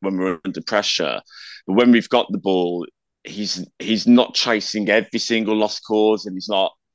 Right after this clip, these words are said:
he's, he's not, um, he's not sort of putting himself about the pitch as much as, as, as he used to do. And, and that's, that's not like having a dig. I think that's a good thing. I, I think he's,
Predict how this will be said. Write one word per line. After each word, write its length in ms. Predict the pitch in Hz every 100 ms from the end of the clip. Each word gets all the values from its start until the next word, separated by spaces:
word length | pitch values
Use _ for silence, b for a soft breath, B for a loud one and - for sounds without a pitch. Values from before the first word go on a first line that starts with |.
| _ _ b b _ -
he's, 200 | 98 78
he's 220 | - 101 92
not, 320 | 113 - -
um, 520 | 107 98 87 92 87 _ _ _ _ _ _ _ _
he's 140 | -
not 160 | 127 104
sort 280 | 147 123 95
of 200 | 67 -
putting 200 | 131 117
himself 380 | 107 127 110
about 300 | 101 104 101
the 60 | 95
pitch 420 | - 110 101 -
as 180 | 95 92
much 240 | 107 -
as, 380 | 98 92 - - _ b b b b _
as, 180 | 98 104
as 240 | - 110
he 100 | 113
used 380 | 101 110 127 -
to 80 | 143
do. 280 | 120 131 123
And, 160 | 117
and 180 | 117 113
that's, 540 | 127 - - - - _ _ _ _
that's 340 | 117 131 - 113
not 200 | 120 107
like 220 | 110 98
having 240 | 113 98
a 40 | 92
dig. 280 | 120 113
I 60 | 107
think 140 | 117
that's 180 | 113 -
a 60 | 90
good 260 | 107 113
thing. 280 | - 120 123
I, 100 | 113 -
I 60 |
think 280 | - 117 117
he's, 320 | 110 101 92